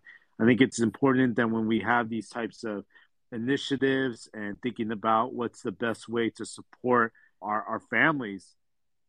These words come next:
having a roof under, over their head is so instrumental towards the, the, the drivers of, of success for, for our communities and so forth.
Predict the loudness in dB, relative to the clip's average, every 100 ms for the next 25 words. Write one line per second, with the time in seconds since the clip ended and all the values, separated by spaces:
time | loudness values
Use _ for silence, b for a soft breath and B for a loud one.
0 | _ -10 -4 -4 -4 -6 -6 -8 -4 -2
1 | -2 -4 _ _ _ -10 -6 -4 -2 -2
2 | -4 -6 -2 0 2 4 4 4 4 4
3 | -2 _ _ _ _ _ _ -8 -6 2
4 | 4 4 2 -6 -4 -4 -4 -4 -6 -8
5 | -8 0 2 4 2 0 -10 b b b
6 | -10 2 4 4 2 -2 _ _ _ -6
7 | 2 4 6 4 4 2 4 6 6 4
8 | 0 -4 -4 -6 -10 -16 -12 -10 -10 -12
9 | -18 -14 -12 -12 -4 -2 -2 -4 -20 _
10 | -6 -6 -6 -6 -4 -2 -4 -6 -4 -2
11 | 0 0 4 2 2 -4 -4 -6 -6 -4
12 | -4